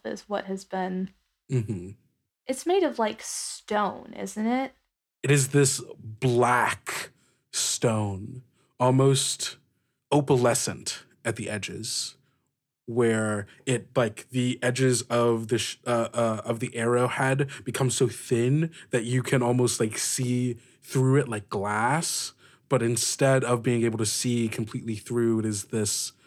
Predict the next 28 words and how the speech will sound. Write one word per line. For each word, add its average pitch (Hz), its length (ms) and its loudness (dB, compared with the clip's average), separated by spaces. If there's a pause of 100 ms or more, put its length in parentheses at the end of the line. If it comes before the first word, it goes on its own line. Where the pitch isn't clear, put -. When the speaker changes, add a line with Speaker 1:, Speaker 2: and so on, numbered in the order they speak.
(320)
Speaker 2:
array 117 880 2
of 110 240 -6
colors, 107 640 -2
the, 117 180 0
probably 127 460 2
the 117 120 0
same 113 260 0
kind 113 200 -2
of, 107 100 -8
like, 107 220 -2 (440)
teal 117 640 0
and, 110 340 0
and 107 220 -2
violet 107 500 0
of, 104 540 -2 (100)
uh, - 40 -16
uh, 101 680 -2
of 104 180 -8
Bryn's, 107 800 -2 (320)
uh, 104 220 -2
tattoos. 107 1000 -6 (420)
Um, 107 580 -2 (640)
it 127 140 -2
looks 147 540 4 (120)
unlike 135 460 4
any 123 220 2
stone 107 920 0 (180)
that 104 580 -4